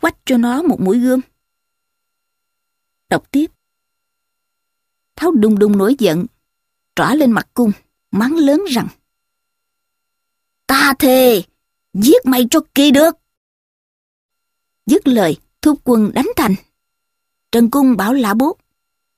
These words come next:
"Tào Tháo từ xa tới, ắt không thể ở lâu. Tướng quân nên đem quân bộ, quân kỵ ra ngoài thành đóng trại. Tôi ở trong này, đốc thúc quân còn lại đóng cửa chống giữ. Nếu Tháo tiến đánh tướng quân, tôi sẽ mở cửa,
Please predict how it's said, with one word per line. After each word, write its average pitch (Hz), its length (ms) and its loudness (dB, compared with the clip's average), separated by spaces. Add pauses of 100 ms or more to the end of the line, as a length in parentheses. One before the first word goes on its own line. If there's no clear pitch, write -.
(540)
"Tào 190 260 -4
Tháo 254 340 -2
từ 170 140 0
xa 226 480 -2
tới, 262 240 0 (360)
ắt 311 180 -4
không 254 200 0
thể 214 120 -2
ở - 120 0
lâu. 214 200 0 (540)
Tướng 302 200 0
quân 247 180 4
nên 214 160 0
đem 233 260 2
quân 269 200 0
bộ, 202 320 0
quân 269 260 2
kỵ 208 380 0 (140)
ra 247 200 -2
ngoài 226 180 0
thành 196 200 -4
đóng 240 140 -2 (160)
trại. 196 240 -2 (640)
Tôi - 120 2
ở - 140 2
trong 220 160 0
này, 175 220 -4 (320)
đốc 277 260 -2
thúc 339 140 0 (100)
quân 233 340 2
còn 208 240 -2
lại 202 320 -2 (120)
đóng 277 220 0
cửa 196 160 0
chống 311 240 -2
giữ. 214 180 2 (840)
Nếu 226 180 2
Tháo 294 220 -4 (160)
tiến 311 280 0
đánh 320 220 -2
tướng 269 120 0
quân, 220 160 0 (480)
tôi 196 160 -2
sẽ 208 120 -2
mở 208 180 -2
cửa, 196 280 0